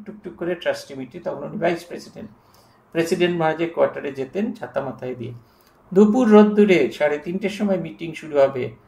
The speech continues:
ঠাটা করছে রোদ্দুর, তার মধ্যে ধীরে ধীরে তিনি চলেছেন একটার পর একটা মন্দিরে হাত জোর করে প্রণাম করতে করতে ট্রাস্টি মিটিংয়ে যাচ্ছেন। কে বলবে তিনি পৃথিবী বিখ্যাত বক্তা? তিনি প্রত্যেক সময়,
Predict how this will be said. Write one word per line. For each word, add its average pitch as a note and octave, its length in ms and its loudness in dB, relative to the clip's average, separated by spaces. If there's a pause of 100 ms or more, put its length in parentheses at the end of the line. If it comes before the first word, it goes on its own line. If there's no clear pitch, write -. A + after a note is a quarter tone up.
(320)
ঠাটা E3 340 4
করছে G#3+ 400 -2
রোদ্দুর, E3 460 -6
তার C#3+ 220 -4
মধ্যে G#3 500 -10
ধীরে E3+ 540 -12
ধীরে C#3+ 320 -12 (500)
তিনি D#3 160 -10
চলেছেন D3 480 -6
একটার D#3+ 360 -4
পর D#3 200 -2
একটা C#3+ 260 -4
মন্দিরে C3+ 460 -4
হাত C#3 280 -4
জোর C3 160 -6
করে B2+ 280 -10
প্রণাম A#2+ 300 -10
করতে - 220 -16
করতে - 300 -20 (520)
ট্রাস্টি C#3+ 340 -4
মিটিংয়ে C3+ 420 -8
যাচ্ছেন। A#2+ 580 -2 (300)
কে A3+ 140 0
বলবে G#3+ 440 6
তিনি D3+ 220 -8
পৃথিবী F3+ 460 -8
বিখ্যাত F3 400 -4
বক্তা? F3+ 560 2 (440)
তিনি D#3 480 2 (420)
প্রত্যেক E3+ 440 -2
সময়, E3 340 0